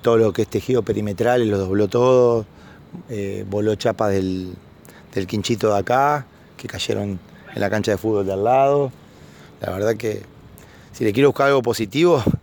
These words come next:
a esta situación es que son todos daños materiales, que ninguna persona salió lastimada, que,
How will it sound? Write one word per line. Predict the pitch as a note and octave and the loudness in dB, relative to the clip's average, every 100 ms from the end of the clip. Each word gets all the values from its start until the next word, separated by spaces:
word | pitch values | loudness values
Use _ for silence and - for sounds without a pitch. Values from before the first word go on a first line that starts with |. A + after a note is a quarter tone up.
| - - - | -10 -20 -8
a | A2+ | -6
esta | G2+ A2+ | 0 0
situación | A#2+ A2 G#2 D3 E3 | 2 0 0 0 0
es | D3+ | -4
que | G#2+ - G2+ | -4 -2 -2
son | A#2 G#2 | -2 -2
todos | A#2 | 0
daños | A2+ A2+ | 0 0
materiales, | G#2+ G2+ G#2 C3 C#3 D3 C#3 _ _ _ | 0 0 2 2 2 0 -4 _ _ _
que | G#2 | -8
ninguna | F#2+ G#2 A2 G#2+ | -4 -2 -2 -2
persona | A2+ A#2 A2 | -4 -4 -2
salió | G#2+ | 0
lastimada, | G#2+ G2+ A2 B2 C3+ C#3 C#3 | -2 -2 0 2 4 2 0
que, | - G#2+ G2+ G2 G2 G2 G2 | -4 -6 -4 -2 0 0 -4